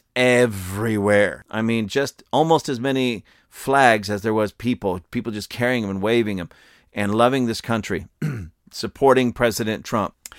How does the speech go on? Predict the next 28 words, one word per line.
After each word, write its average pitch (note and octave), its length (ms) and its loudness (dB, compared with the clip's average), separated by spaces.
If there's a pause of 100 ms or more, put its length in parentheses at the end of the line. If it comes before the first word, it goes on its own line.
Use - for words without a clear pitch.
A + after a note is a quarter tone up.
(420)
There B2+ 220 10
was A#2+ 220 4
speakers D#3+ 720 2
at G#2+ 100 -8
different C3 460 0
places. D3 720 -2
You C#3 80 -4
know, D3 140 0
they'd A#2 140 0
set C3 180 0
up B2+ 100 -2
these A2 140 -8
little A2+ 160 -4
stages B2+ 500 -2
and G2+ 80 -6
different G#2+ 260 -6
ones A2 180 -4
would G#2 120 -10
come A2 200 -4
through B2 300 2
and G2+ 100 -6
speak C#3 540 -4
and, F#2 160 -6 (360)
and, G#2 340 -4
and, G2+ 340 -4 (380)
and G2 280 -4
encourage C#3 600 -2
everybody. C#3 580 2